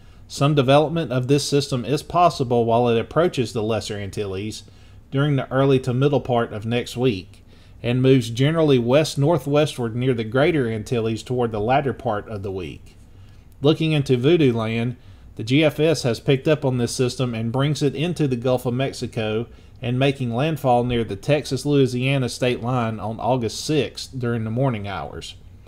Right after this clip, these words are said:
However, we have a good while before the actual forecast track is determined, and we have to wait for the system to become better organized before that will happen.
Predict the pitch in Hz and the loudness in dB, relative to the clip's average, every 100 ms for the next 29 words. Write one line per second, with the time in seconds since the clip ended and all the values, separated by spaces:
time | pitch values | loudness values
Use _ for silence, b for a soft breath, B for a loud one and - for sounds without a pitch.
0 | b b b - 127 151 123 117 113 - | b b b 2 6 8 6 2 -2 0
1 | 123 127 113 110 117 165 147 123 120 117 | 2 2 0 -2 0 0 4 4 6 4
2 | 113 - 123 110 104 131 - 110 - 151 | 0 0 -2 0 -2 -2 -4 -6 0 0
3 | 147 123 104 - 117 110 143 160 160 147 | 2 -2 -2 -2 -4 -2 -4 -4 -4 -2
4 | 143 120 104 104 - b b b b - | 0 0 -4 -8 -12 b b b b -6
5 | 120 131 123 135 - 123 135 131 127 113 | 0 2 2 0 0 4 4 2 -2 -2
6 | 107 156 143 143 131 139 117 110 - 139 | -2 -2 -2 -2 -2 -2 -4 -6 -2 -2
7 | 127 123 117 127 131 135 143 127 98 98 | 0 -2 -2 -2 -2 0 0 0 -4 -6
8 | 98 - - 110 120 107 95 87 92 98 | -6 -8 -6 -4 -4 -4 -4 -6 -6 -6
9 | 85 67 80 | -6 -8 -16